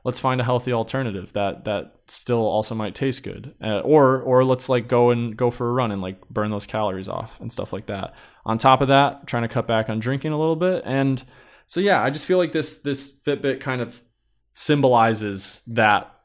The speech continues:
uh, this change in my life that I'm very excited to be doing, ex-, you know, these, these changes I'm excited to be making and, and this growth that I'm trying to achieve.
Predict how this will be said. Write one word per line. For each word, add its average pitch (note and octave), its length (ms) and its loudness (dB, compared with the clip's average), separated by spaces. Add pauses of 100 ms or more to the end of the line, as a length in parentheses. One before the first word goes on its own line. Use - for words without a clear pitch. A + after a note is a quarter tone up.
(100)
uh, G2 460 0 (440)
this - 280 -4
change A#2+ 400 0
in A2 80 -4
my G#2+ 100 0
life F#2+ 320 0
that G#2+ 100 0
I'm G2+ 160 -4
very G2+ 580 2 (580)
excited G#2+ 560 2
to G#2 100 -6
be G2 560 -4 (920)
doing, G2 580 -4
ex-, - 220 -12
you G2+ 180 -10
know, G2 80 -6
these, G2 240 -6
these G2+ 220 -8
changes G#2+ 360 -4
I'm G2 140 -4
excited G#2 320 -2
to G2 60 -4
be G2 100 -4
making G2+ 380 -4
and, F#2+ 240 -6
and G2+ 180 -8
this G2+ 120 -6
growth G#2 400 0
that G2 100 -8
I'm F#2+ 120 -6
trying G2 340 -8
to G2 200 -8
achieve. G2 460 -6